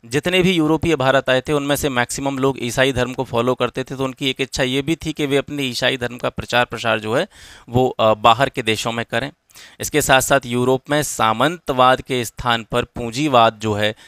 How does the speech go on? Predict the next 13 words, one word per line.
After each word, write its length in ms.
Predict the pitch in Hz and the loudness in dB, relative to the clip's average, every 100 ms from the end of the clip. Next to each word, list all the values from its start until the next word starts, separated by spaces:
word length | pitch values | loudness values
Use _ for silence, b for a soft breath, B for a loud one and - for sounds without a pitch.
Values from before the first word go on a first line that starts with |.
| b | b
वो 160 | 123 123 | -2 -2
स्थापित 560 | - - 117 117 120 110 | -2 -4 -4 -2 -6 -6
होता 200 | - 117 | -6 -4
चला 260 | 110 101 | -2 -2
जा 160 | 101 101 | -2 -4
रहा 100 | 104 | -4
था। 120 | 120 | -6
सामंतवाद, 720 | - 117 127 139 127 123 131 | -4 -4 -2 -6 2 2 2
जिसको 280 | 117 - 120 | -2 -6 -6
फ्यूडलिज्म 580 | - 127 123 143 135 127 | -2 0 2 0 0 -2
कहा 280 | 117 107 | 0 0
जाता 280 | 104 104 - | 0 -2 -2
है, 140 | 107 | -6